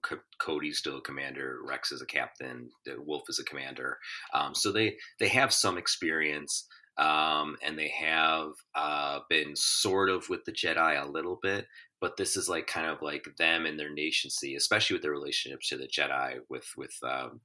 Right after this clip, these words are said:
Obi-Wan, Wolf, and Plo Koon. Um, and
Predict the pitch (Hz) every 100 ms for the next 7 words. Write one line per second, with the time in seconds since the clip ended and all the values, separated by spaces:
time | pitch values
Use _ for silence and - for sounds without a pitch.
0 | 73 76 73 71 67 65 69 69 67 65
1 | - 67 64 76 69 64 - - - -
2 | - 80 78 76 71 65 _ _ _ _
3 | _ _ _ - - 107 98 98 92